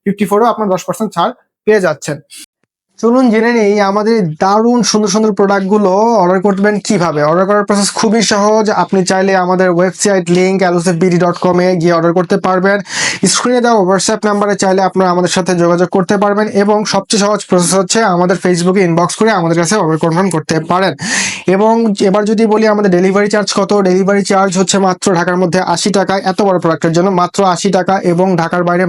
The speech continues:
মাত্র একশো বিশ টাকা আনলিমিটেড প্রোডাক্টের জন্য। তাই আর দেরি না করে এখনই অর্ডার করে ফেলুন আপনার পছন্দের সাইজের হ্যান্ডেল টপ সেটগুলো এবং আমাদের আরো অন্যান্য প্রোডাক্টগুলো দেখতে জয়েন করুন আমাদের YouTube এবং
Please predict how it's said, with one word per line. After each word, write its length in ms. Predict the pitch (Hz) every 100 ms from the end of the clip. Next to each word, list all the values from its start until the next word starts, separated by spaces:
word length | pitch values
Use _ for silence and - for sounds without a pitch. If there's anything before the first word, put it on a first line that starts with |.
| 160
মাত্র 220 | 175 - 202 -
একশো 260 | 170 165 180
বিশ 200 | 165 180 -
টাকা 220 | 196 220 247 - 135 147 - 185
আনলিমিটেড 540 | 202 220 220 214 214 196 156 -
প্রোডাক্টের 500 | 185 175 170 - 175 151
জন্য। 300 | 180 175 165 143 - _
তাই 180 | 160 165 -
আর 160 | 165 202
দেরি 240 | 202 240
না 140 | 220 190
করে 240 | 170 165 208 180
এখনই 320 | 175 220 233
অর্ডার 160 | 190 175
করে 160 | 175 165
ফেলুন 240 | 175 214 226
আপনার 280 | 170 - 180 -
পছন্দের 480 | 190 - 214 214 214 -
সাইজের 300 | 175 170 170
হ্যান্ডেল 260 | 165 170 165
টপ 160 | 156 -
সেটগুলো 460 | 165 147 165 151 120 _ _ _ 190
এবং 240 | 208 196 208 -
আমাদের 340 | 170 185 202 -
আরো 200 | 180 202 220
অন্যান্য 240 | 180 185 180
প্রোডাক্টগুলো 440 | 175 170 170 170
দেখতে 360 | 156 156 - 202 247 - - _ 147
জয়েন 240 | 165 180 180
করুন 160 | 185
আমাদের 240 | 175 175 170
YouTube 320 | 170 180 208
এবং 120 | 180